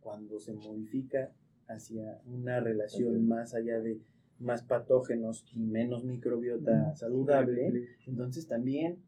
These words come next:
Speaker 1: se, se correlaciona positivamente con el desarrollo de un síndrome de intestino irritable.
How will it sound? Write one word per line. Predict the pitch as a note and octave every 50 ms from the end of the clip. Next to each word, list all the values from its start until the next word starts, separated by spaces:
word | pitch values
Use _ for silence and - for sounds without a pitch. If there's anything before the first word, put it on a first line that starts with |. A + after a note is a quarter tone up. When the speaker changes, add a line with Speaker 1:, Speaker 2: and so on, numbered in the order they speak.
| _ _ _ _ _
Speaker 1:
se, | _ - B2+ A2 -
se | - B2 A#2+
correlaciona | A#2 A#2 A2 A2 G#2+ G#2+ G#2 - - B2 B2 B2 A#2+ A#2+
positivamente | A#2+ A2 - A#2 A2+ - A#2 A#2 A2+ A2 A2 A2 A2 B2 A#2+
con | - A2+ A2
el | G#2+ G#2+
desarrollo | G#2+ G#2 G#2+ G#2+ G#2+ G#2+ A2+ A#2 A#2
de | A2+ A2+
un | A2+ A2
síndrome | A2+ A#2 A2+ A2+ A2+ A2 A2+
de | A2+
intestino | A2+ A2 G#2+ - - - G#2 G#2+ G#2+
irritable. | G#2+ G#2+ A#2 A#2 - E3+ E3+ C3+ A2+ G#2+